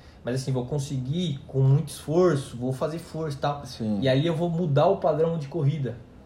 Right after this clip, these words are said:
Speaker 1: e conseguir transferir essa força. Lado de muito esforço pro campo é muito mais difícil também. O que que a ciência vem mostrando? Que vinte por cento, vinte por cento do meu peso corporal é uma carga ótima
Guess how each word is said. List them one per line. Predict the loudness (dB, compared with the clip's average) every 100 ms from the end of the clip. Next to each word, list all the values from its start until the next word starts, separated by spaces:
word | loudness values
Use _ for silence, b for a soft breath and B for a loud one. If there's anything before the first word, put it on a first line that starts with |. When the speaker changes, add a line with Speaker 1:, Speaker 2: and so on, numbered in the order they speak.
| -16
Speaker 1:
e | -8 -8 -8 -14 -2
conseguir | 0 0 -4 -4
transferir | -2 -2 -2 -6 0
essa | 0 0 -6
força. | -2 0 0 -2 -14 -18 B B B B -20 -16
Lado | -4 0 2 2 0 0 -2 -4 -6
de | -2
muito | 0 0
esforço | 0 -4 -4 -4
pro | -6 -6
campo | -4 -4 0 0
é |
muito | 2 0 0
mais | -4 -4
difícil | -4 -8 -8 -6
também. | -4 -4 -8 -18 B B B B
O | -12
que | -8 -6
que | -2
a | -4
ciência | -2 -4 -2 -2
vem | 0 0
mostrando? | 0 -2 -6 -6
Que | -8 -8
vinte | -2 -2 -2
por | -6 -6
cento, | -4 -4 -4 -6 -12 -20 -20 -20 -20 -20 -20 -20 -20 -16
vinte | -4 -4 -4
por | -6
cento | -6 -6 -6
do | -4
meu | -2 -2
peso | -2 -2
corporal | -2 -6 -4 -2 0
é | 0
uma | -2
carga | -2 -2 0 0
ótima | 0 0 -2 -6